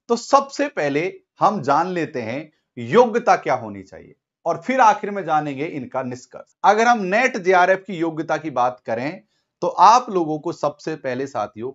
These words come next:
पीजी करने के दौरान, चाहे आपने एमए किया हो, चाहे आपने एमएससी किया हो, चाहे आपने एमकॉम किया हो, या आपने कोई भी पीजी कोर्स किया हो, या फिर आपने एमएड किया हो, जी हाँ साथियों, या फिर आपने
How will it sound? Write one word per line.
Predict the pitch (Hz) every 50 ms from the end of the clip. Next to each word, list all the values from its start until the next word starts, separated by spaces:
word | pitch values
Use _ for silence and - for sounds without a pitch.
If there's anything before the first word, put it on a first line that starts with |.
| _ _
पीजी | - 196 208 214 190 180 240 247
करने | 233 220 180 160 143 151 151 151
के | 147 151 151 139
दौरान, | 113 113 113 113 120 120 113 95 - - _
चाहे | - 151 147 156 156
आपने | 151 143 139 139 143 139 139 -
एमए | 131 123 127 135 156 170
किया | 160 - 170 170 165
हो, | 165 156 156 165 175 - -
चाहे | - 151 156 156
आपने | 156 151 147 - - 147 143 135 - _ -
एमएससी | 143 143 143 147 147 - - 143 131 127 127 - - 175 170
किया | 170 _ 180 175 175 170
हो, | 160 156 165 170 175 175 - _
चाहे | - 247 254 269 262 254
आपने | - - 139 139 131 - 156 170 185 - _ -
एमकॉम | 170 156 151 156 143 - - 143 127 117 110 104
किया | 104 107 98 85
हो, | 85 82 - _
या | 135 127 175 196
आपने | 196 202 196 196 208 214 220
कोई | 214 - 240 269 294 302
भी | 262 277 254
पीजी | 202 - 208 190 180 170 196
कोर्स | 196 - 180 180 170 -
किया | - - 156 147
हो, | 139 143 180 214 220
या | 175 165 147
फिर | - 160 151
आपने | 147 139 131 143 156 - - - 151
एमएड | 139 131 135 147 165 180 175 180
किया | - 190 190 185
हो, | 175 165 180 190 190 190 -
जी | 131 117 107 117 135 139
हाँ | 139 147
साथियों, | 147 - 151 147 143 - 160 156
या | 139 135 127
फिर | - 131 127
आपने | 120 113 104 120 139 143